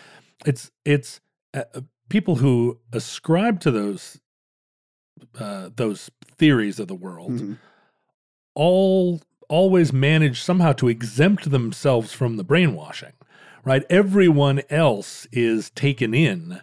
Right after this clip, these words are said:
Speaker 2: Everyone else thinks this is a real pizza parlor.
Speaker 1: Right. No one
Speaker 2: I
Speaker 1: else can
Speaker 2: alone
Speaker 1: hear the
Speaker 2: know the
Speaker 1: word
Speaker 2: truth.
Speaker 1: Fnord, but, uh, but I can. And, and it's astonishing to think how many people there are out there who believe that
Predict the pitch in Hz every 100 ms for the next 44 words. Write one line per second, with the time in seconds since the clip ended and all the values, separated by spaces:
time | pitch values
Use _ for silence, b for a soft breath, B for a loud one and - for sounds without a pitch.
0 | - 151 170 165 175 170 - 151 151 139
1 | 147 139 160 139 147 127 117 98 95 143
2 | 117 104 127 190 214 190 175 156 156 151
3 | 160 147 135 135 113 - 143 180 202 143
4 | 104 104 113 117 b b b 123 123 127
5 | 120 - 120 117 127 127 135 123 214 151
6 | 123 123 139 143 147 - 139 - 233 247
7 | - 123 120 120 156 135 135 147 151 131
8 | 117 151 127 110 113 107 107 104 104 -
9 | 107 101 95 120 110 104 101 - b b
10 | b 117 117 123 113 120 107 -